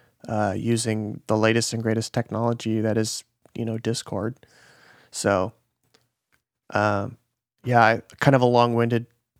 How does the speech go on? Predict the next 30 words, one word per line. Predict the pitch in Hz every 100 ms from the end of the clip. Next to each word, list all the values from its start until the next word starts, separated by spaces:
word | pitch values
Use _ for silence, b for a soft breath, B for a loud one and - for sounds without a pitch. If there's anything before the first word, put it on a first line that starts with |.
| _
point, | - 131 120 120
but, | 135 120 -
uh, | 123 117 113 - _ _ _ -
I | -
thought | 123
it | 120
was | 120 117 -
important | 131 117 - 120 113
to | -
share | - 123 123
that. | 113 107 - _ _ _ -
Um, | 117 107 110 113 - b b b b b b _
so, | - 135 127 123 120 -
yeah, | 143 156
we're | 147 139
coming | - 175 170
up | 170 165
on | 147
an | 135
hour | - 131 147 156
here. | 147 131 127 127 143 120
I |
don't | 127 123
wanna | 135 127
keep | - 139
you | 131
for | 123 120
too | - 147
much | 147 123 -
longer. | 117 110 117 123 143